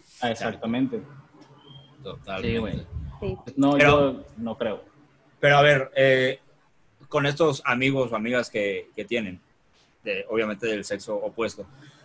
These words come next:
Speaker 2: ¿han tenido problema, eh, en eso con sus parejas?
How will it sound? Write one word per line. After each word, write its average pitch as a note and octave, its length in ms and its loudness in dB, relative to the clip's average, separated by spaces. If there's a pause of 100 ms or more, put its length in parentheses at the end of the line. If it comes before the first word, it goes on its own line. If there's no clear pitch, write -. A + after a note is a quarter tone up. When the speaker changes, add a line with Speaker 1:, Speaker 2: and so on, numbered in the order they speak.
(540)
Speaker 2:
¿han C#3+ 160 2
tenido E3+ 360 6
problema, C#3 600 4 (760)
eh, A#2 380 2
en A2+ 180 0
eso C3 380 0 (280)
con B2+ 200 -2
sus A2 180 -10
parejas? B2+ 600 -2